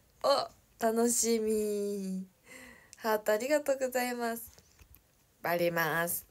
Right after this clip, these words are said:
<laughs> バレます。どっちも緊張する場合は、どっちも同じなので、どっちも着ましょう。<laughs>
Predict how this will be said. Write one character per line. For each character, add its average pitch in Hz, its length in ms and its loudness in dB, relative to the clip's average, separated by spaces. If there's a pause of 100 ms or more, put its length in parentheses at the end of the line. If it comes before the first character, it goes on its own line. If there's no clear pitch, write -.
<laughs> - 2250 -6
バ 175 220 0
レ 165 240 -4
ま 151 420 -6
す。 - 240 -10 (800)
ど 196 80 0
っ 208 60 0
ち 294 200 0
も 311 120 2
緊 294 280 0
張 285 220 8
す 277 120 4
る 262 160 2
場 254 200 6
合 247 160 4
は、 285 280 2 (600)
ど 185 80 -2
っ 190 40 -2
ち 185 200 2
も 202 180 -2
同 196 160 0
じ 190 120 -2
な 185 160 0
の 175 160 -2
で、 226 300 0
ど 185 120 0
っ 180 100 -8
ち 180 140 0
も 170 160 -6
着 180 160 -8
ま 170 160 -6
し 175 160 -2
ょ 165 40 -4
う。 - 120 -6
<laughs> 208 80 0